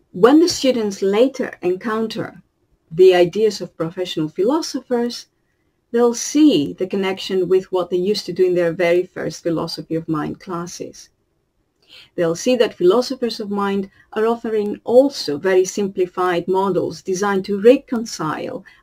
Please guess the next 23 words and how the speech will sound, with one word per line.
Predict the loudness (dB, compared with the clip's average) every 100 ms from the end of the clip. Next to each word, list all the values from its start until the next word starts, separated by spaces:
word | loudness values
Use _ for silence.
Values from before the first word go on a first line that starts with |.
| -6
our | -2 -2 -2 -6
everyday | -4 0 2 2 2 0
intuitions | -2 -2 -4 -2 -8 -6 -2
with | -2 0
what | -4 -6 -12
the | -12
science | -6 -2 -2 -4
tells | -4 -4 -4 -6
us | -10 -12 -20 _ _ -12
about | -4 -2 -2
the | 0
nature | 0 0 -2 -4 -6 -6 -12 _ _ _
of, | -8 -4 -4 -8 -6
of | -6 -4 -6 -6
us | -6 -6 -8 -10
as | -10 -8
biological | -6 -6 -6 -8 -10 -14
systems. | -8 -4 -4 -6 -18 -20 -20 -20 _ _ _ _ _ _ _ -6
With | -4 -2
luck | 4 4 2 -6
then, | -10 -8 -10 -12 _
our | -6 -4
students | -4 -2 -2 0 -6 -10